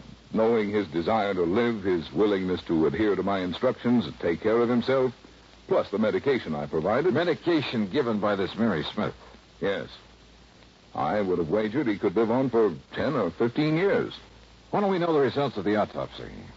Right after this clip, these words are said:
Speaker 1: A toxicologist by the name of Stanley has been called in at my request. It may take several days.
Speaker 2: I see. Meantime, then, I'm going to see this Mary Smith.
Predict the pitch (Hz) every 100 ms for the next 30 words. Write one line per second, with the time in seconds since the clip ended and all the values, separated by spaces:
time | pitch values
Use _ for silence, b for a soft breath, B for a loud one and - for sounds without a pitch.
0 | - - - - - 69 - 196 - -
1 | 135 - 170 107 78 71 - 202 110 127
2 | 156 113 - 143 135 90 78 69 90 80
3 | 92 92 110 95 110 131 98 120 143 151
4 | 135 - 139 - - - - - - -
5 | - - 139 135 110 123 117 131 123 113
6 | 104 - - 95 - 80 65 53 53 -
7 | - - - 123 165 117 117 123 120 131
8 | 107 123 110 - 117 101 71 101 110 85
9 | - 95 67